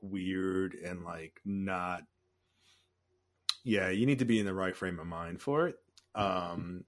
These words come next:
I don't know if this is a recommendation, but this is what I've been doing, was just trying this particular game out for the, since yesterday.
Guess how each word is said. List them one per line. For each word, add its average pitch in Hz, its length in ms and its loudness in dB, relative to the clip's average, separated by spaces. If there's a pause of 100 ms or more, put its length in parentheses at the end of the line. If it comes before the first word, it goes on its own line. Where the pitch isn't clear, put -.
I 135 60 8
don't 160 100 10
know 147 100 10
if 113 60 6
this 117 160 6
is 101 120 0
a 98 80 4
recommendation, 85 840 -4
but 80 100 -10
this 95 220 -4
is 80 180 -12
what 87 160 -4
I've 78 280 -8
been 92 180 -6
doing, 127 340 4
was 95 180 0
just - 300 -6
trying 85 540 -4 (380)
this 92 260 0
particular 170 440 2
game 170 260 2
out 165 240 2
for 160 80 -2
the, 160 160 -2 (160)
since 151 240 -2
yesterday. 151 560 4